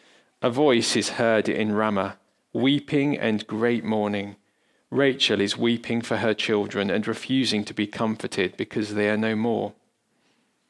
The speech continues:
After Herod died, an angel of the Lord appeared in a dream to Joseph in Egypt and said, "Get up, take the child and his mother and go to the land of Israel, for those who were trying to take the child's life are dead."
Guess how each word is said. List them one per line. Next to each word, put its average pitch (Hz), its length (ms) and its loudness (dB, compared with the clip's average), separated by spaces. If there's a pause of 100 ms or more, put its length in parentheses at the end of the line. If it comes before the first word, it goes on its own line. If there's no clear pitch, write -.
(1500)
After 123 240 0
Herod 113 300 4
died, 107 320 2
an 110 80 2
angel 107 320 2
of 101 80 -4
the 113 40 0
Lord 107 220 2
appeared 117 460 0
in 107 160 -2
a 107 40 2
dream 120 360 0
to - 100 -8
Joseph 110 460 0
in 107 100 0
Egypt 107 460 -2
and 110 100 -2
said, 110 320 0 (300)
"Get 139 280 0
up, - 380 -2
take 143 300 -2
the 143 60 0
child 104 380 0
and 110 120 2
his 107 120 -2
mother 107 360 0
and 104 120 -2
go 117 180 2
to - 120 -12
the 139 100 2
land 110 240 2
of 110 120 -2
Israel, 104 500 0 (380)
for 120 80 -2
those 131 380 4
who 151 80 2
were 135 80 2
trying 123 320 0
to - 100 -10
take 127 240 0
the 107 80 -4
child's 95 360 0
life 98 280 -2
are 98 100 -2
dead." 120 360 0